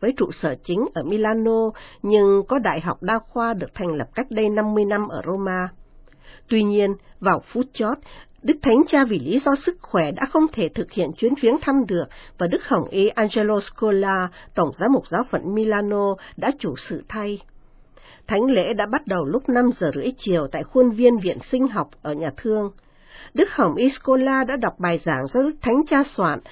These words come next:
trong đó Ngài quảng diễn các đặc tính lòng trung tín của Chúa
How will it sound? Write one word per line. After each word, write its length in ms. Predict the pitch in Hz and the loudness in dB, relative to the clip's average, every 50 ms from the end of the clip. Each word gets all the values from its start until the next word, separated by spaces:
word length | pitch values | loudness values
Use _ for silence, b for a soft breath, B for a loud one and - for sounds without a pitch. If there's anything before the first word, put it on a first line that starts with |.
| B B B - | B B B -2
trong 200 | - 277 269 269 240 | 0 2 2 2 2
đó 340 | 233 220 208 208 226 294 B B B B B | 0 0 0 -2 -4 -6 B B B B B
Ngài 140 | 226 208 190 185 - | 2 2 2 0 0
quảng 260 | - 170 151 139 127 127 - | -2 -2 -2 -2 -6 -8 -6
diễn 240 | - 185 160 240 262 | -6 -4 -4 -4 -2
các 180 | - 330 339 - | -2 -4 -4 -2
đặc 180 | - 170 - - _ _ | -4 -4 -4 -6 _ _
tính 200 | 202 185 233 311 359 | -4 0 0 0 0
lòng 180 | 269 214 185 170 139 - - | 0 -2 -2 -2 -4 -6 -4
trung 200 | - 262 277 262 254 | 2 4 4 4 4
tín 180 | - 240 233 254 330 349 | 2 2 4 4 2 2
của 80 | - 143 - | 0 -6 -6
Chúa 100 | - 190 | -4 -4